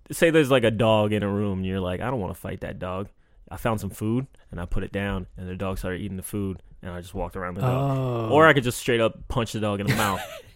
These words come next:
Speaker 1: Um, but I didn't do that 'cause I like dogs.
Speaker 2: Yeah, yeah, yeah, you're not a
Speaker 1: And,
Speaker 2: monster.
Speaker 1: and I didn't have the, the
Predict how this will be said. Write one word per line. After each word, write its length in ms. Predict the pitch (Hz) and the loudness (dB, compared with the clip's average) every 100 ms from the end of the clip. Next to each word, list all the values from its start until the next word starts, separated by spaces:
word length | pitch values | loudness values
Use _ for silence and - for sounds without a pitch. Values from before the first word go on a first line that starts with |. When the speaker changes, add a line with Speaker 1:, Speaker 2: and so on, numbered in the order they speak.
| _ - | _ -6
Speaker 1:
Um, 320 | 107 101 98 | -2 0 0
but 100 | 117 | 4
I 80 | 131 | 4
didn't 200 | 180 185 | 6 4
do 160 | 226 147 | 6 6
that 180 | 87 - | 4 -2
'cause 100 | 107 | -2
I 60 | |
like 220 | 110 113 | -2 -2
dogs. 260 | 135 104 - | -2 -4 0
Speaker 2:
Yeah, 200 | 180 160 | 2 4
yeah, 40 | |
yeah, 140 | 123 107 | 2 0
you're 100 | 117 | 0
not 60 | |
a 20 | 120 | 2
Speaker 1:
And, 100 | 127 | 2
Speaker 2:
monster. 240 | 123 - | 0 2
Speaker 1:
and 80 | 127 | 4
I 60 | |
didn't 160 | 131 135 | 6 6
have 200 | 139 123 | 4 6
the, 160 | 123 120 | 4 4
the 120 | 113 | 2